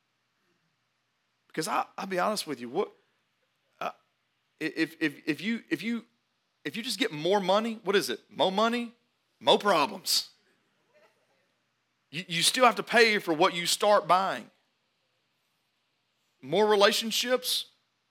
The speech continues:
not always more blessing, right? Higher job responsibilities for more money, higher job responsibilities. Lower job responsibilities for more relaxation, mm, lower pay.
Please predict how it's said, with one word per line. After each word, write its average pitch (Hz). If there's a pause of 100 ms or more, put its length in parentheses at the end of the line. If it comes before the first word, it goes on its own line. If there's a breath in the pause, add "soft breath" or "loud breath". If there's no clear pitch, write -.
(480)
not 151
always 214
more 220
blessing, 202
right? 160 (1300)
Higher 185
job 208
responsibilities 220
for 202
more 208
money, 233
higher 170
job 262
responsibilities. 131 (920)
Lower 220
job 170
responsibilities 165
for 175
more 190
relaxation, 196
mm, 127
lower 123
pay. 139